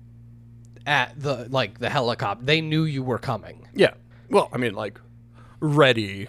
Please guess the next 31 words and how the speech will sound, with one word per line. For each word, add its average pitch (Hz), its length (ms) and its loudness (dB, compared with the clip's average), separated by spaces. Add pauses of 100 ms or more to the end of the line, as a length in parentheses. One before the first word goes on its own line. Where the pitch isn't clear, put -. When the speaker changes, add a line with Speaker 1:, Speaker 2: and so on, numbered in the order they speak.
(100)
Speaker 2:
in 113 120 0
Speaker 1:
Yeah. 233 80 6
Speaker 2:
heavy 117 180 0
quotations 107 580 -2
because 120 220 -4
you 160 80 2
murder 127 240 4
the - 120 -8
fuck - 340 0
out 95 140 -4
of 233 100 2
Speaker 1:
You 277 80 8
Speaker 2:
them. 269 60 6
Speaker 1:
still 262 200 6
killed 311 300 6
everyone 135 420 2
'cause 175 160 2
you're 185 140 6
the 127 80 -6
trigger 208 320 4
man. 104 160 -10 (960)
But, 160 360 2 (100)
like, 151 420 0
it 196 100 2
wasn't 180 340 0
like 156 200 0
a, 131 220 0
"Oh, 196 240 6
we're 160 200 -2
gonna 180 160 -2
go, 139 320 0